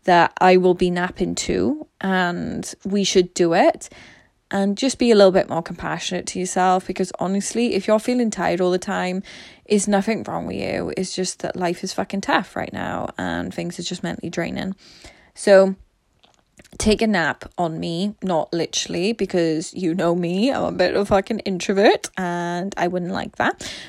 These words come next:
But I just want you, you know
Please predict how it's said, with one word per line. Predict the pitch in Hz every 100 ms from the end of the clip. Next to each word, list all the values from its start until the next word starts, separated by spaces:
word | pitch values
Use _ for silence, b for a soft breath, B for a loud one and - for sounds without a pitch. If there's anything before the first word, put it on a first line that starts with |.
| B -
But | 214 202 196 - _ _ -
I | 202
just | 196 202 196
want | 196 185 180
you, | 170 196
you | 185 180
know | - - -